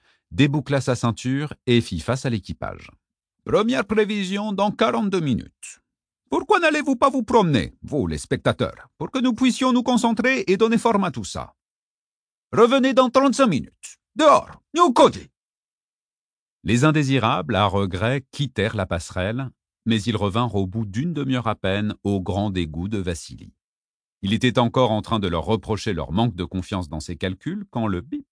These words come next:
bip, bip familier de la balise radio de Tien retentit dans les haut-parleurs.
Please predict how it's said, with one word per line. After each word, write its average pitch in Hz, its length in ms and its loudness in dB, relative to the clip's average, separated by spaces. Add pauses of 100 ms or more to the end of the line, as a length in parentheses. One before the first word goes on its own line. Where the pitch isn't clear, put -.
(680)
bip, 294 160 -10 (840)
bip 285 140 -8 (340)
familier 85 500 -4
de 76 120 -6
la 69 100 -8
balise 90 360 -4
radio 82 340 -8
de 65 100 -12
Tien 113 540 -12 (300)
retentit 98 540 -6
dans 110 120 -4
les 98 80 -4
haut-parleurs. - 720 -10